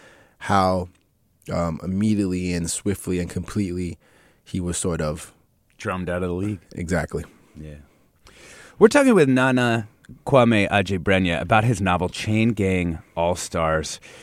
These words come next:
Speaker 2: You know, we wanna know, have you changed the way that you've thought about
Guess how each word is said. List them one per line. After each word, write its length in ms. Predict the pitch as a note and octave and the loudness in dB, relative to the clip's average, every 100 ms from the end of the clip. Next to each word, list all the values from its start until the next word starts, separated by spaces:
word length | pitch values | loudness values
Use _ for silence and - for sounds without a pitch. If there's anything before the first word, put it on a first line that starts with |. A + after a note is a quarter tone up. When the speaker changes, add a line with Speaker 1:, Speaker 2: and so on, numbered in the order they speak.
| - - - - | -20 -20 -6 4
Speaker 2:
You 80 | G3+ | 6
know, 40 | |
we 100 | A3+ | 6
wanna 200 | C4+ D4 | 6 6
know, 180 | F#3+ D#3 | 8 6
have 160 | D#3 D#3+ | 4 0
you 220 | G3+ C4 - | 2 0 -2
changed 540 | - C#3+ C#3 C#3 A2+ | -2 4 6 6 4
the 100 | G#2+ | 2
way 360 | F#2+ G2+ G2 G2 | 4 4 4 4
that 180 | E2+ G2+ | 0 -2
you've 180 | G2+ | -2
thought 340 | - F#2+ F2 E2 | 0 2 4 4
about 520 | D2+ E2 D#2+ D2+ | 0 0 0 0